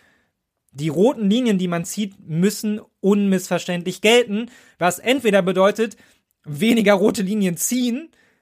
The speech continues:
oder konsequenter agieren. Und erstere Frage stellt sich mit Blick auf die Aggression der Houthi hier allerdings nicht. Denn die Sicherheit des eigenen Handels wie die Abschreckung im Sinne der Israelis sind bereits gezogene Linien.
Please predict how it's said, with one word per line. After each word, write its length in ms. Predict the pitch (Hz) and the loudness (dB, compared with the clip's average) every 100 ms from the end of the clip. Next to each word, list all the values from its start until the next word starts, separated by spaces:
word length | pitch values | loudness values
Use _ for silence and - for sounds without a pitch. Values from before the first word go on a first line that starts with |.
| _ _ _ | _ _ _
oder 320 | 208 220 214 | 2 4 4
konsequenter 680 | 214 202 196 196 - 160 160 | 4 0 0 -2 -4 -4 -2
agieren. 500 | 170 185 185 123 135 _ _ _ _ _ _ _ _ _ _ | 0 2 0 -2 -8 _ _ _ _ _ _ _ _ _ _
Und 200 | - 165 | -8 -4
erstere 440 | 175 233 269 190 185 | 2 4 4 0 -2
Frage 380 | - 170 185 208 | 0 0 2 0
stellt 320 | - 175 170 | 0 -2 -2
sich 160 | 185 | -6
mit 180 | 170 160 | -6 -2
Blick 220 | 170 202 | 0 2
auf 180 | 180 147 | 2 -2
die 160 | - 151 | -4 -8
Aggression 540 | 143 143 - 151 143 | -6 -8 -8 -4 -4
der 180 | 131 123 | -4 0
Houthi 600 | 190 294 202 220 269 - _ _ | 0 2 0 0 -2 -10 _ _
hier 340 | - 175 170 | -2 0 2
allerdings 380 | 156 160 180 - | 2 0 -2 -2
nicht. 320 | 156 - _ _ _ _ | -4 -4 _ _ _ _
Denn 180 | 156 147 | -2 -2
die 140 | 139 | -2
Sicherheit 420 | 135 208 226 175 156 | -2 0 2 0 -2
des 180 | - | -8
eigenen 440 | 147 180 175 139 - | -2 -2 -2 -4 0
Handels 560 | 196 208 208 214 - _ _ _ _ _ | 2 4 2 2 -6 _ _ _ _ _
wie 160 | 151 185 | -2 -2
die 140 | 170 | 0
Abschreckung 580 | 151 202 - 190 175 160 | 0 0 0 0 0 -2
im 60 | 151 | -4
Sinne 280 | 160 165 | -4 -4
der 180 | 143 147 | -2 -4
Israelis 800 | 147 - 131 156 208 196 196 - | -4 -4 -4 0 0 0 -2 -6
sind 260 | 139 165 165 | -4 -4 -2
bereits 440 | 165 127 123 - | -4 -2 -4 -8
gezogene 500 | 113 - 123 120 135 | -12 -8 -8 -6 -2
Linien. 400 | 151 156 113 | 0 0 -4